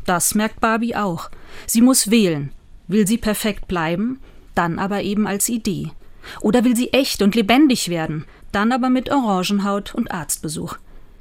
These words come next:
Sie entscheidet sich schließlich fürs echte Leben und erlöst sich somit selber. Es gibt einen schönen Vers aus der Bibel, der mir das Gefühl gibt, dass ich schon erlöst bin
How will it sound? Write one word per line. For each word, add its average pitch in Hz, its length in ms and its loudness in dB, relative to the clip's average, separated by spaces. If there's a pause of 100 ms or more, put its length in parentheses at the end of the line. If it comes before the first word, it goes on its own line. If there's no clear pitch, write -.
(120)
Sie 320 160 -2
entscheidet 208 500 0
sich - 220 -4
schließlich 180 480 -4
fürs - 360 -2
echte 175 300 -6
Leben 156 400 -6 (320)
und 214 220 4
erlöst 226 340 0
sich - 180 -2
somit 254 280 2
selber. 170 420 2 (920)
Es 185 140 0
gibt 240 160 4
einen 190 240 4
schönen 262 340 6
Vers 220 380 0
aus 220 140 -2
der 185 120 -2
Bibel, 220 360 0
der 175 120 0
mir 196 180 6
das 226 180 2
Gefühl 226 320 2
gibt, 220 220 0 (420)
dass 175 180 -4
ich 202 140 -2
schon 208 200 0
erlöst 220 500 -2
bin 160 340 -2